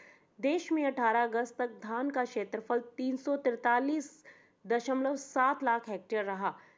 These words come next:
जबकि पिछले साल इसी समय यह तीन सौ चौहत्तर दशमलव छह लाख हेक्टेयर रहा था। धान के क्षेत्रफल में इस कमी से चावल उत्पादन में गिरावट की आशंका पहले से ही बन रही थी, लेकिन पिछले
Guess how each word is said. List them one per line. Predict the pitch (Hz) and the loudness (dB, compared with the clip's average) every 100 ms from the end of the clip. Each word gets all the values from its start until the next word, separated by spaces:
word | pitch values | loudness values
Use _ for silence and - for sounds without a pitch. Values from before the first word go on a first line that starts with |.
| _ | _
जबकि | - 202 226 | -4 -2 -2
पिछले | 220 247 233 285 285 | -2 -4 0 2 2
साल | 285 277 311 | 2 2 2
इसी | - 226 285 | -4 -4 -4
समय | 285 247 240 240 | -2 -2 0 0
यह | 254 | 0
तीन | 254 233 220 | 0 -4 -2
सौ | 254 | -2
चौहत्तर | 247 247 220 233 - 285 | -2 -2 -4 -2 0 0
दशमलव | 226 220 220 214 233 - | 0 -2 0 -2 -2 -4
छह | - 254 | 0 2
लाख | 247 208 208 | 4 2 -2
हेक्टेयर | 202 190 196 220 | -8 -8 -4 -2
रहा | 214 170 165 | -2 -6 -4
था। | 196 180 - - - - - | -2 -2 -4 -20 -20 -20 -4
धान | 254 294 320 | 2 2 2
के | 339 | 0
क्षेत्रफल | 302 285 285 277 277 | 0 0 0 0 0
में | 277 | 0
इस | 269 220 | -2 -4
कमी | - 208 240 | -4 -2 -2
से | 277 294 294 | -2 -2 -4
चावल | - 220 214 254 | 0 2 2 0
उत्पादन | 254 - 190 208 | -2 0 0 0
में | 220 226 | 0 0
गिरावट | 220 190 202 226 | 0 0 0 -2
की | 233 | 0
आशंका | 208 196 190 220 240 | -2 -2 -4 -4 -2
पहले | 220 190 190 | -2 0 -2
से | 185 | -2
ही | 185 285 214 | -2 -2 0
बन | 226 220 | 0 0
रही | 180 175 | 0 -4
थी, | 170 214 - - - - _ - | -2 -4 -4 -12 -20 -20 _ -4
लेकिन | 285 339 339 | 0 2 2
पिछले | 320 285 311 | 0 0 -2